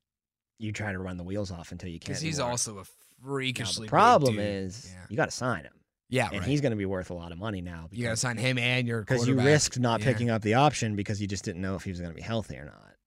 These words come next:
Speaker 1: And he was way healthy and
Speaker 2: Mm-hmm.
Speaker 1: helped you win a playoff <laughs> game
Speaker 2: Mm-hmm.
Speaker 1: this year. So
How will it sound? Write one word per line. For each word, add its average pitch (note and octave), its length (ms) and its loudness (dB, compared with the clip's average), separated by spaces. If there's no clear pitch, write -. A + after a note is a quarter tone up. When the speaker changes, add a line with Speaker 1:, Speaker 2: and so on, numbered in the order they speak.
Speaker 1:
And D#2+ 440 -10
he G2 100 -8
was - 220 -12
way F2 280 -12
healthy - 640 -18
and G2+ 100 -12
Speaker 2:
Mm-hmm. G#2+ 120 -6
Speaker 1:
helped F#2+ 280 -10
you F2+ 80 -8
win F2+ 200 -4
a E2 40 -8
playoff - 440 0
<laughs> - 20 -6
game G2 340 0
Speaker 2:
Mm-hmm. G#2 200 -6
Speaker 1:
this A2 240 -2
year. F2+ 180 -4
So F2+ 320 -6